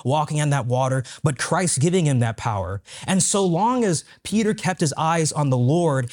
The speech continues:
he was able to do something that men on their own power do not have the power to do. And as Peter was walking towards Christ, but then he got distracted and looked away, what happened? He started sinking. And then he cried out to Christ,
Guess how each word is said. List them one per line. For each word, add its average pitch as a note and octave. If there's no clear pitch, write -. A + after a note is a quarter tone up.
he F3+
was F3
able F3
to D3+
do E3+
something D#3+
that C#3+
men F3
on E3+
their D3+
own E3
power D3
do C#3
not C#3
have C#3
the C3
power A#2
to -
do. G2
And E3+
as F3
Peter A3
was F3
walking E3
towards F#3
Christ, C#3
but C#3+
then E3
he D#3
got C#3+
distracted D3+
and B2
looked D3
away, D3
what B2+
happened? F3
He E3+
started D#3
sinking. G2+
And F3
then G3
he G3
cried D#3+
out G3
to -
Christ, D3